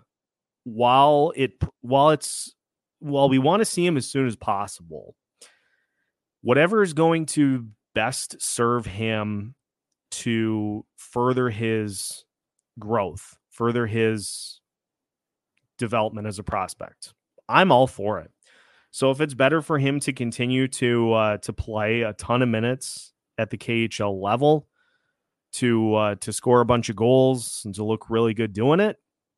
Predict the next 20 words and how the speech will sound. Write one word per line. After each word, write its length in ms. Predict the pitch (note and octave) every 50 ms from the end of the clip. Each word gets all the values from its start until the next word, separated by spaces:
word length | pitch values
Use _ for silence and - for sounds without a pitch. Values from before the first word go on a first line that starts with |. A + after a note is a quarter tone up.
| _ _ _ _ _ _ _ _ _ _ _ _ _ _ _ _ _ _ _ - -
sign 320 | - - A#2 A#2 B2+ C3
me 100 | C3 C3+
up 140 | C#3+ D3+ -
for 100 | - B2
that. 260 | B2+ C#3+ D#3+ D#3+ B2
And 120 | A2 B2 B2
then, 400 | B2+ C#3 C#3+ D3 D3 D3 C#3 - _ -
then 160 | C#3+ D#3 F3
after 220 | F3+ F3+ - F3
that, 180 | F3 F3 E3+ D3
you 100 | F3 D#3
can 140 | - E3 D3+
get 160 | D#3+ D#3 D3
him 180 | D#3 D3+ D3
over 220 | D3 D3 C#3 C3+ B2
here 220 | B2 C3+ C3 B2+
and 100 | B2 A#2
get 160 | A2 C3 C3
him 260 | A#2+ B2+ C3 B2+ B2 B2
accustomed 920 | A#2+ B2 - - - B2 B2 - - - A#2+ A2+ A2 A2 G#2+ F#2+ -